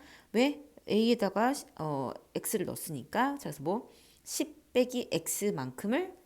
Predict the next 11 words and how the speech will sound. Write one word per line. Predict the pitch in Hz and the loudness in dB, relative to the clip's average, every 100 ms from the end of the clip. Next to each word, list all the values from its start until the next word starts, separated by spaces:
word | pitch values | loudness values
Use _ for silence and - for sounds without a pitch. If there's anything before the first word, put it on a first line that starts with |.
| - | -8
입금한, | - 196 160 - | -4 -4 -4 -2
예금한다고 | 180 180 180 135 117 - | -2 -2 -4 -6 -8 -6
할게. | 190 - - 233 339 - - - - | -8 -8 -4 -4 -4 -10 -20 -14 0
자, | 185 - 175 | 0 2 2
A은행은 | 240 349 359 170 147 185 269 123 - - - - 160 | 4 4 4 0 0 0 0 -2 -8 -20 -20 -8 2
연 | 214 294 359 359 - | 6 6 4 -4 -8
이율 | - 175 208 277 330 - | -6 -2 0 0 -2 -2
오 | 165 156 | -4 -2
퍼센트라고 | - 339 339 294 - 123 - | 2 2 2 -6 -6 -12 -12
했어. | 107 - - 147 - _ _ - - - | -12 -10 -10 -12 -18 _ _ -20 -16 -4
얘들아, | 190 190 131 | 0 0 -2